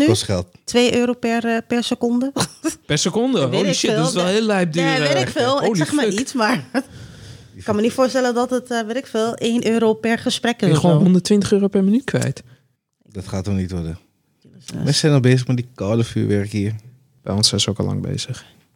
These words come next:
Speaker 1: Mensen zijn nu boos. Waarschijnlijk harde lockdown. Fuck
Speaker 3: Ja.
Speaker 1: it. Hey, weet je dat dit eigenlijk de laatste
Speaker 3: Hey.
Speaker 1: podcast is van dit jaar? Dit wordt
Speaker 2: Wat,
Speaker 1: net
Speaker 2: eh?
Speaker 1: een paar dagen voor Oud en Nieuw wordt het,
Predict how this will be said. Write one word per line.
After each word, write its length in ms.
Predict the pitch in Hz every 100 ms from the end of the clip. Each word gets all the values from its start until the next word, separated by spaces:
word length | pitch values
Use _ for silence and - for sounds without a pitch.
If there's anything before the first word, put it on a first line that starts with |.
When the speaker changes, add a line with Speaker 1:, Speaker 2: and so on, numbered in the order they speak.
| - 190
Speaker 1:
Mensen 240 | 185 196
zijn 180 | 202 185
nu 120 | 180
boos. 440 | 175 175 170 - - -
Waarschijnlijk 420 | 165 - 165 160
harde 240 | 160 160
lockdown. 540 | 165 156 156 156 156 156
Fuck 260 | - 160 151
Speaker 3:
Ja. 80 | 170
Speaker 1:
it. 200 | - - _ _
Hey, 180 | 370 277
weet 180 | 262 349
je 60 |
dat 140 | 403 285
dit 140 | 294
eigenlijk 340 | - 262 262 220
de 80 |
laatste 600 | 220 220 240 - 220 190 - _
Speaker 3:
Hey. 200 | - 165 202
Speaker 1:
podcast 360 | 226 - 208
is 100 | 220
van 300 | - 196 185 -
dit 200 | 160 180
jaar? 300 | 175 175 220 240 _ _ _ _ -
Dit 160 | 196
wordt 220 | 180 175 -
Speaker 2:
Wat, 20 |
Speaker 1:
net 60 | 190
Speaker 2:
eh? 60 | -
Speaker 1:
een 80 |
paar 140 | 175 175
dagen 280 | 175 - -
voor 180 | 180
Oud 200 | - 175
en 60 | 180
Nieuw 140 | 185
wordt 160 | 185 160
het, 120 | 175